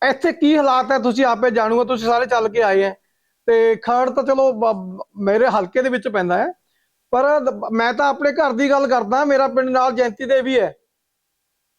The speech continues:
ਸੀ ਐਮ ਹਾਊਸ ਦੀ ਕੁਰਸੀ ਦੇ ਨੀਚੇ ਪਿੰਡ ਹੈ ਸਾਡਾ। ਪੰਜਾਬ ਦੀ ਡਿਵੈਲਪਮੈਂਟ ਦੀ ਗੱਲ ਕਰਦੇ ਹਾਂ ਸੀ ਐਮ ਸਾਹਿਬ, ਕੁਰਸੀ ਦੇ ਨੀਚੇ ਹੈ ਸਾਡੇ, ਅੱਜ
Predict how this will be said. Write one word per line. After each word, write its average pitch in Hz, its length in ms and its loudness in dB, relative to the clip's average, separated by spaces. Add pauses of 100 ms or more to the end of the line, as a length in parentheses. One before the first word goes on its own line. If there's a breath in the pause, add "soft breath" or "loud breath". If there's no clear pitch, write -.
ਸੀ 285 200 2
ਐਮ 320 160 2
ਹਾਊਸ 262 280 2
ਦੀ 285 180 0
ਕੁਰਸੀ 339 340 0
ਦੇ 349 120 2
ਨੀਚੇ 311 320 0
ਪਿੰਡ 254 220 -2
ਹੈ 240 60 2
ਸਾਡਾ। 190 320 0 (760)
ਪੰਜਾਬ 214 340 2
ਦੀ 254 100 0
ਡਿਵੈਲਪਮੈਂਟ 233 360 2
ਦੀ 226 140 0
ਗੱਲ 220 140 0
ਕਰਦੇ 196 240 -2
ਹਾਂ 208 80 0
ਸੀ 208 140 -4
ਐਮ 190 100 -2
ਸਾਹਿਬ, 208 400 0 (540)
ਕੁਰਸੀ 269 280 0
ਦੇ 311 100 4
ਨੀਚੇ 277 380 0
ਹੈ 302 200 2
ਸਾਡੇ, 269 400 0
ਅੱਜ 254 120 -4